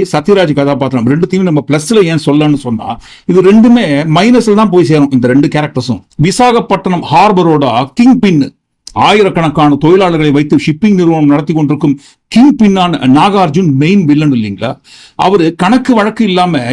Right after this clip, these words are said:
ஏகப்பட்ட கொலை பண்றாரு, பாடியா வந்து நிக்குது. ஆனா பாருங்க அந்த பாடியை எப்படி மறைக்கிறது அப்படின்ட்டு அவருக்கு தெரியல.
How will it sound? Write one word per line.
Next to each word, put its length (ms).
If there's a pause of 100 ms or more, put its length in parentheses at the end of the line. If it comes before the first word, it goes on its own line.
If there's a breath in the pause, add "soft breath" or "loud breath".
ஏகப்பட்ட 500
கொலை 240
பண்றாரு, 340 (680)
பாடியா 560
வந்து 240
நிக்குது. 260 (140)
ஆனா 220
பாருங்க 320
அந்த 260
பாடியை 500 (420 loud breath)
எப்படி 440
மறைக்கிறது 600
அப்படின்ட்டு 480 (180)
அவருக்கு 340
தெரியல. 340